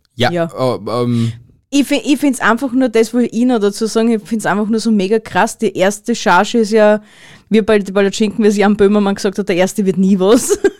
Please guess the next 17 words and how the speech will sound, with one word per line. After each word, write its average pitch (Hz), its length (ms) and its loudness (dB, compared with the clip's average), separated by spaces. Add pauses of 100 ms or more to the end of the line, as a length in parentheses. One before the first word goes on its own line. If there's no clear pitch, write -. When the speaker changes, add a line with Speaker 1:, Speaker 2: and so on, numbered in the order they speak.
(200)
Speaker 2:
<laughs> - 380 -2
Speaker 1:
Oder 120 240 2
wie 110 80 2
bei 104 160 2
den 92 120 -4
Kindern. 113 500 -2
Speaker 2:
Genau, 202 640 -2 (120)
der 139 140 -4
erste 220 340 -4
wird - 140 -6
nie 190 200 0
was. 202 300 0
Dankeschön, 220 800 -4
du - 120 -10
Arschloch. 233 440 -8
<laughs> - 80 -16 (2500)
Ähm, 277 580 2